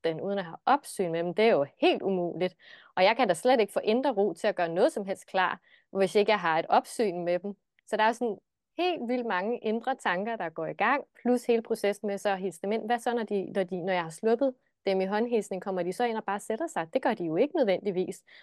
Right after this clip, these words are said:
Og jeg har måske nogen i klassen, der slet ikke vil det. Og sådan, hvad, hvad gør jeg så? Og det er sådan ret interessant at tale de her processer igennem, og sige, "Men nu skal du prøve det,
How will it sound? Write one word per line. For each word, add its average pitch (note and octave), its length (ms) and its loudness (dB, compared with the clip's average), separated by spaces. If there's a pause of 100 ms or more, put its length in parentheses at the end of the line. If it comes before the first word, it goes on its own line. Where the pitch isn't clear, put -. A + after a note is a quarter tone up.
(120)
Og F#3 60 2
jeg F3 100 2
har A3+ 160 2
måske C4 300 4
nogen A#3+ 200 4
i B3+ 40 -2
klassen, A3 340 0
der D3+ 60 -6
slet D#4+ 320 2
ikke G3+ 180 2
vil G3+ 260 0
det. F3+ 200 -2 (360)
Og G3 140 -4
sådan, - 220 -6 (160)
hvad, B3+ 160 4
hvad B3 220 2
gør C#4 100 4
jeg F3 200 2
så? F#3+ 240 -2 (540)
Og G3 80 -4
det A3 60 4
er A3+ 40 4
sådan B3 200 0
ret C#4 200 4
interessant A#3+ 600 -2 (100)
at F3+ 280 0
tale F3+ 400 0 (140)
de A#3 140 0
her A3+ 120 0
processer F#3 520 -4
igennem, F#3+ 340 -2 (840)
og G3 80 -8
sige, G3+ 180 0
"Men F#3 80 -4
nu F3 100 -4
skal D#4 220 -2
du A#3 60 2
prøve G3+ 380 4
det, G4+ 140 0